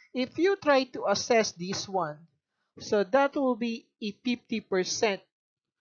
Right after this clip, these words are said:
of the total area of your normal curve, because the total area of this normal curve must be equal to one hundred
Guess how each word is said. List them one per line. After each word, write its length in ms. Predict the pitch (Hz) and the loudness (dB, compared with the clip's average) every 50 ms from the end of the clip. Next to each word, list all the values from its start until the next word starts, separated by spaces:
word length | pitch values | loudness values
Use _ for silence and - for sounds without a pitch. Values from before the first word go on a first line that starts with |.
| _ _ _ _ _ _ _ _ | _ _ _ _ _ _ _ _
of 240 | 240 233 226 233 - 170 | 2 2 2 2 0 -4
the 160 | 185 185 - _ - | -4 -4 -4 _ -2
total 400 | 233 226 220 - 220 202 208 208 - | 0 0 0 0 0 0 0 -2 -4
area 640 | _ 196 185 190 196 185 185 180 180 175 165 170 170 165 - _ _ _ _ _ _ _ | _ -6 -4 -4 -4 -4 -4 -2 -2 -2 -2 -4 -6 -10 -16 _ _ _ _ _ _ _
of 100 | 196 190 196 - | -2 -2 0 0
your 140 | 190 185 175 | 0 0 0
normal 380 | 170 170 165 160 156 160 160 156 | 0 -2 -2 -2 0 0 -2 -2
curve, 320 | - - 180 165 143 - _ _ _ _ _ _ _ _ | -2 -4 -4 -4 -4 -6 _ _ _ _ _ _ _ _
because 340 | 180 185 - 220 202 185 - | -4 -2 2 2 2 2 2
the 160 | 185 180 180 | 0 0 2
total 560 | - - 240 269 302 - 285 247 226 220 226 | 4 4 4 4 4 4 4 4 4 2 0
area 720 | - 196 180 208 240 233 233 226 214 185 170 180 170 170 - _ _ _ _ _ _ _ _ _ _ _ | -2 -2 0 2 4 4 4 6 6 4 4 4 2 -2 -10 _ _ _ _ _ _ _ _ _ _ _
of 160 | 180 180 175 | -4 -4 -2
this 240 | 175 185 - - - | -2 -4 -4 -4 -2
normal 360 | 190 180 185 185 180 180 180 180 | -2 -2 0 0 0 -2 -2 -2
curve 320 | _ 180 175 165 165 - _ _ _ _ _ _ _ _ | _ -2 -2 -2 -4 -8 _ _ _ _ _ _ _ _
must 240 | _ 202 196 196 - | _ -6 -4 -4 -4
be 240 | - 180 175 170 - | -2 -2 -2 -2 -4
equal 460 | - 208 190 - _ - 180 170 170 165 - | -8 -10 -10 -10 _ 0 2 2 2 0 -2
to 240 | - 180 180 202 240 262 - _ _ _ _ _ _ _ _ _ _ _ _ _ _ | -4 -6 -6 -6 -8 -12 -20 _ _ _ _ _ _ _ _ _ _ _ _ _ _
one 320 | - 175 190 180 175 175 | 0 2 2 2 2 0
hundred 560 | 175 175 180 180 180 175 165 175 165 160 160 | -2 -2 -2 -2 -6 -4 0 2 2 2 0